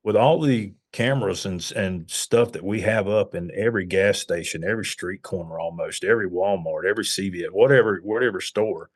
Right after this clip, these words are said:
how are people just missing? You're, you're, you're telling me there's no video footage. So it, it's, in my opinion, it's a broken system, and it's something that needs to be fixed. Now, will it ever be fixed? I highly doubt it, because we're in the times of sorrows.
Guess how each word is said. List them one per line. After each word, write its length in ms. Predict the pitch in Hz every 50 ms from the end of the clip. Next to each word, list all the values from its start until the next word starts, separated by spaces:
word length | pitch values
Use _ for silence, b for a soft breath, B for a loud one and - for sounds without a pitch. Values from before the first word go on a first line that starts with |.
| _ _ _ _ _ _ _ _ _ -
how 240 | 127 143 175 190
are 80 | 165 131
people 380 | - - 147 147 143 127 113 104
just 300 | 101 120 123 110 - 113
missing? 420 | 107 117 139 143 139 - 92 87
You're, 180 | 87 98 107 101 -
you're, 240 | 110 104 98 95 - -
you're 160 | 101 98 95
telling 320 | - - 120 123 123 120
me 100 | 104 101
there's 220 | 92 95 87 85 -
no 180 | 104 101 98
video 460 | 90 85 90 95 104 110 104 101 107 101
footage. 440 | - - 104 113 113 104 98 -
So 280 | - - 92 90 87 80 - _ _ _ _ _ _ _ _ _ _ _ _ _ -
it, 160 | 123 123 -
it's, 400 | 131 131 127 - - - - - - - _ _
in 160 | - 127 123 120
my 160 | 127 123 120
opinion, 380 | 107 107 - 151 147 135 117
it's 180 | 110 101 98 -
a 60 | 104
broken 380 | 95 98 107 107 98 - 104 92
system, 480 | - - 113 113 113 - - 87 82 78
and 160 | - 92 92
it's 120 | 87 - -
something 320 | - 107 104 98 - 98
that 100 | 95 90
needs 200 | 95 98 95 87
to 60 | 90
be 120 | 85 98 98
fixed. 340 | - - 127 110 92 - 110
Now, 140 | 107 107
will 120 | 101 101 104
it 80 | 107
ever 180 | 107 110 117 113
be 120 | 110 117
fixed? 420 | 110 - - 131 139 135 135 - -
I 120 | 87 87
highly 260 | - 110 104 101 90
doubt 300 | 85 80 98 110 107 95
it, 100 | - -
because 340 | 98 90 - - 101 95 -
we're 180 | - 92 95 98
in 100 | 107 107
the 80 | 98
times 440 | 92 - - 101 101 98 95 90 -
of 80 | - -
sorrows. 680 | - - 107 104 101 90 82 80 76 - - - -